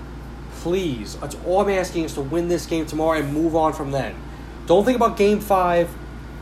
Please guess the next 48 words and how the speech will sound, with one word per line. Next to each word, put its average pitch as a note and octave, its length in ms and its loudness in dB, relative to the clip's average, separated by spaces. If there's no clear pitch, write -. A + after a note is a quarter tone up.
You F#3 80 4
know, A3 80 8
actually, G#3 300 0
you A3+ 40 0
know G#3+ 80 4
what? A3 140 2
Don't A#3 140 6
even C4+ 120 0
think A#3+ 100 0
about G#3 140 2
game F3 140 2
six. C3 120 -6
Don't F#3 140 2
even C4 140 2
think B3 160 0
about A3+ 160 2
tomorrow F#3+ 260 2
being F#3 140 2
the E3+ 80 4
last E3 260 2
game E3+ 80 0
at D3+ 60 -4
the - 80 -8
Coliseum. C3+ 480 0
Don't C3+ 120 2
even G#3+ 140 4
think, G3 180 2
actually, G3 280 0
no. - 60 -8
You G3+ 80 2
actually, A#3+ 200 0
no, C#4 100 2
you B3+ 60 2
should D4 180 0
think A3 120 0
about D3+ 200 0
that. - 240 -14
Think C4 160 2
about B3+ 240 4
this G#3 140 0
game F#3 220 2
being F3+ 140 4
the F3+ 80 4
last F3 220 4
game E3+ 80 -2
at D3+ 80 -4
the - 40 -10
Coliseum. C3+ 540 0